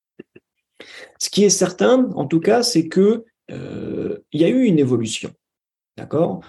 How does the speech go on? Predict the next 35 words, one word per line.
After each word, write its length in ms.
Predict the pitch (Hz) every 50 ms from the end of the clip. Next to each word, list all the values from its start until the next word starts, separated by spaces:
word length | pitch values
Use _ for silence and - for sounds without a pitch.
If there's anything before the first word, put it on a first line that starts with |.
| - _ -
On 140 | 131 135
est 100 | 143 147
vraiment, 640 | 135 135 123 147 160 170 185 190 214 226 226 220 - -
euh, 380 | 123 117 117 113 110 110 107
au 160 | 85 - 127
niveau 240 | 135 139 139 143 165
des 240 | 160 139 131 120 131
usages 340 | 147 143 151 147 147 143 139
numériques 440 | 143 143 139 139 135 147 190 190 165
dans 100 | 143 135
quelque 300 | 135 127 - 131 - 143
chose 440 | 135 - - 185 208 220 214 -
qui, 300 | - - - 170 170 170
euh, 100 | 143 131
qui 240 | 123 131 - - 147
évolue. 460 | 143 139 135 127 110 - - - - - - - - - - - - - - - _ _ _ _ _ -
Je 240 | - 131 131 139 165
voulais 280 | 180 233 262 254 254
résumer 500 | - - 226 226 202 190 208 208 208 214
ici 440 | 214 214 202 196 - - - 214 220
dans 140 | 196 190 185
ce 180 | 170 - -
tableau. 760 | 185 175 175 - 170 170 165 175 175 180 185 185 190 190 190 - _ _ _ _ _ _ _ _ _ _ _ _
Oui, 240 | 107 107 131 151 165
je 180 | 165 160 165 160
sais, 480 | - - - - 156 156 156 160 - - -
il 180 | 98 101 95
est 160 | 104 98 -
un 160 | 107 113 117 110
petit 180 | - - 135
peu 200 | 131 131 147 156
dense. 580 | 156 170 196 233 254 262 254 - - - - - -
En 100 | - 127
tout 180 | 131 - 156 143
cas, 360 | - - 202 226 247 247